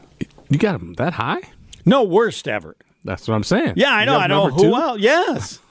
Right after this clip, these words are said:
Speaker 2: Who
Speaker 1: <laughs> Oh,
Speaker 2: else?
Speaker 1: ow.
Speaker 2: Who else has been that good?
Speaker 1: Painful.
Speaker 2: Uh, maybe I'm willing to adjust it if I think I'm being too critical, but I
Speaker 1: Phillip
Speaker 2: don't
Speaker 1: Rivers?
Speaker 2: think so. What?
Speaker 1: Phillip Rivers?
Speaker 2: Well, yeah, but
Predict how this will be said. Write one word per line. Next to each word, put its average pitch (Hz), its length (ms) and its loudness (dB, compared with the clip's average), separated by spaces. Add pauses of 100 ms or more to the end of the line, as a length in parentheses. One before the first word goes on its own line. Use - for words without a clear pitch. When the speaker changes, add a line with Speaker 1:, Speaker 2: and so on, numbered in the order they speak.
(220)
Speaker 2:
Who 320 220 4
Speaker 1:
<laughs> - 0 -
Oh, - 20 4
Speaker 2:
else? 349 500 2
Speaker 1:
ow. 170 400 -2
Speaker 2:
Who 330 220 4
else 330 280 2
has 254 160 -4
been 285 260 0
that 277 320 0
good? 302 360 2
Speaker 1:
Painful. 208 580 -2 (560)
Speaker 2:
Uh, 175 60 -10 (220)
maybe 247 580 2
I'm 269 220 -2
willing 285 560 0
to 226 380 2
adjust 185 640 0
it 226 140 2
if 208 160 -4
I 196 100 0
think 202 300 -2
I'm 208 140 0
being 208 280 -2
too 208 160 0
critical, 208 500 0
but 175 140 4
I 208 100 4
Speaker 1:
Phillip - 40 2
Speaker 2:
don't 254 100 2
Speaker 1:
Rivers? 220 220 2
Speaker 2:
think 381 120 -8
so. 120 380 -4 (540)
What? 220 400 0 (540)
Speaker 1:
Phillip 185 300 0
Rivers? 214 300 -2
Speaker 2:
Well, 339 140 0
yeah, 381 160 4
but 220 180 -4